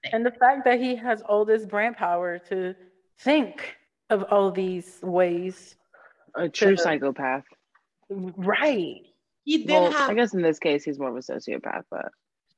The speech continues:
Speaker 1: Yeah, socio,
Speaker 3: he
Speaker 1: but
Speaker 3: he did have a, an above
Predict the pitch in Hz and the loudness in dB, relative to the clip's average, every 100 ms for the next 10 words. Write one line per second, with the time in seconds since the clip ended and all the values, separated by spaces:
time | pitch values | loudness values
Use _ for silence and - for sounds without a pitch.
0 | _ 190 165 - 185 175 170 170 175 165 | _ -2 -2 -4 -6 -6 -6 -6 -6 -10
1 | 151 - _ _ _ _ _ _ _ - | -12 -16 _ _ _ _ _ _ _ -14
2 | - 262 254 262 262 254 220 190 170 135 | -8 -2 -2 -2 -4 -4 -2 -2 -2 -4
3 | - 185 180 143 165 170 170 | -6 -6 -4 -4 0 0 0